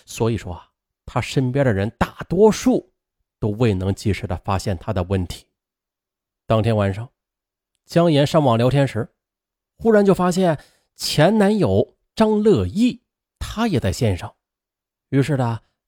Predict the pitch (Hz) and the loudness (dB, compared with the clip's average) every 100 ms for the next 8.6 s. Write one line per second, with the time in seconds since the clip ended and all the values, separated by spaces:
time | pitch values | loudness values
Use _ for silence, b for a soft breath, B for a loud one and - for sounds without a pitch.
0 | _ - - 147 135 147 165 160 147 143 | _ -8 -4 -2 0 0 0 0 0 0
1 | 123 104 113 113 104 104 - _ _ _ | 0 0 0 -2 -6 -12 -18 _ _ _
2 | _ _ _ _ _ _ _ _ _ - | _ _ _ _ _ _ _ _ _ 2
3 | 247 165 190 226 - _ _ _ _ _ | 4 4 2 -2 -4 _ _ _ _ _
4 | _ _ _ 175 165 226 151 131 _ _ | _ _ _ -8 -6 -6 -6 -12 _ _
5 | _ _ _ _ _ _ _ _ - 196 | _ _ _ _ _ _ _ _ -10 -4
6 | 226 147 127 202 196 185 _ _ _ _ | -4 -4 -4 -6 -6 -8 _ _ _ _
7 | _ _ _ _ _ _ _ _ _ _ | _ _ _ _ _ _ _ _ _ _
8 | _ _ 180 156 220 | _ _ -2 -2 -2